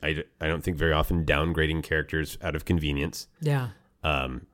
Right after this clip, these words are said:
Speaker 1: and letting so many people have hero moments while also being, like, this big team.
Speaker 2: Yeah.
Speaker 1: And it also makes sense to me that Thanos, you know, had some video of how the heroes went at him before, so he maybe had some ideas about how to fight back of, like, "Yeah, they're gonna be all about trying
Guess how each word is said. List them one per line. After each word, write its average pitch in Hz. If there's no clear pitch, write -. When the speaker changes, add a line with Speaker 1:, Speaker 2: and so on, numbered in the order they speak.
Speaker 1:
and 80
letting 76
so -
many 76
people 73
have 69
hero 73
moments 69
while 67
also 65
being, 65
like, 67
this 64
big 62
team. -
Speaker 2:
Yeah. 131
Speaker 1:
And 156
it 156
also 139
makes 107
sense 92
to -
me 87
that 80
Thanos, 78
you 87
know, 80
had 85
some 85
video 85
of 73
how 78
the 76
heroes 78
went 78
at 73
him 71
before, 78
so 71
he 73
maybe 67
had 67
some 80
ideas 71
about 69
how 73
to 67
fight 80
back 76
of, 71
like, 69
"Yeah, 80
they're 76
gonna 71
be 69
all 71
about 69
trying 67